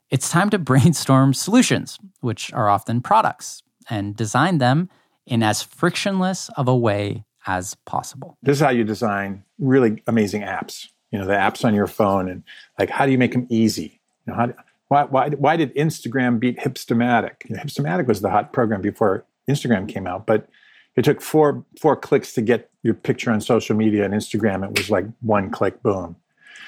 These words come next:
Speaker 2: So they took all the friction out of the design, and that's a, that's in an app.
Speaker 1: Not only do great products remove friction, but they make our lives easier and more fun, maybe even a little bit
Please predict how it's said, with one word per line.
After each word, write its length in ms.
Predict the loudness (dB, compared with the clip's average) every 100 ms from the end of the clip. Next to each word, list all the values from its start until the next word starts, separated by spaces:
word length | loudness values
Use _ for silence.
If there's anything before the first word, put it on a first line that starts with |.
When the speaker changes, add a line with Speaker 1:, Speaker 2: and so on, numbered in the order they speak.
| -10
Speaker 2:
So 120 | 2
they 120 | 4 4
took 160 | 2
all 160 | 2 2
the 80 | 0
friction 500 | -2 -6 -2 0 0
out 180 | 0
of 120 | -4 -4
the 60 |
design, 560 | -6 -6 -6 -8 -12 -20 _ -8
and 160 | -2
that's 220 | 0 0 0
a, 120 | -2
that's 180 | -4 -6
in 100 | -4
an 140 | -4
app. 360 | -2 -2 -2 -8 _ _
Speaker 1:
Not 480 | -4 2 4 2 0 2
only 600 | 6 8 8 8 8 8
do 180 | 6 4
great 260 | 4 2
products 440 | 2 2 2 0 2
remove 760 | 2 4 6 8 8 4 0 -6 -10 _
friction, 1120 | -14 -2 -2 -2 -4 -2 0 -2 -4 -8 -8
but 160 | -6 0
they 80 | 2
make 180 | 4 4
our 100 | 2
lives 520 | 4 4 2 -4 -12 _
easier 460 | -8 -6 -4 -6 -10 -20 _ _ -4
and 380 | 0 0 0 -4 -10
more 320 | -4 0 0
fun, 580 | -2 -2 0 0 -6 -14 _ _ _ _
maybe 520 | -2 0 2 2 0 -4 _ _ _ -8
even 540 | -4 0 2 2 -2 -4
a 80 | -4
little 480 | -2 -2 -2 -4
bit 320 | -4 -4 -6